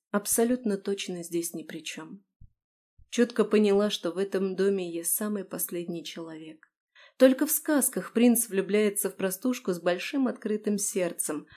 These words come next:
готовую всю себя отдать ему взамен на нормальную семейную жизнь. Напридумывала себе замков из песка, а по факту –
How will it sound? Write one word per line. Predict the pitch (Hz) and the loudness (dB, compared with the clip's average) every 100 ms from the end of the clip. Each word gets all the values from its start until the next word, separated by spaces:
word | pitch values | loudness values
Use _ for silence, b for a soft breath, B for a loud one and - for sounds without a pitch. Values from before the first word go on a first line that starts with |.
| B | B
готовую | 196 202 208 226 226 | 2 4 6 4 4
всю | 220 - 262 | 2 2 4
себя | 247 233 196 214 233 - | 4 0 2 2 2 0
отдать | 170 190 240 233 | 0 0 2 2
ему | 196 196 | 0 0
взамен | 180 190 202 226 | 0 0 2 4
на | 208 | 4
нормальную | 202 180 196 226 220 214 | 2 0 -2 -2 -4 -6
семейную | 202 - 185 180 180 175 | -8 -6 -6 -8 -8 -8
жизнь. | 170 165 156 - - _ _ _ _ _ | -8 -10 -12 -14 -18 _ _ _ _ _
Напридумывала | 226 226 208 196 202 208 170 170 170 | 2 4 2 2 2 2 0 0 -2
себе | 165 175 170 | -2 -4 -4
замков | 160 170 185 190 165 - | -2 0 0 -2 -8 -10
из | - - | -8 -6
песка, | - - - 160 B B B | -4 -4 -2 -2 B B B
а | 214 | 0
по | 214 208 | 2 2
факту – | - 226 220 - 160 | 2 0 0 -8 -14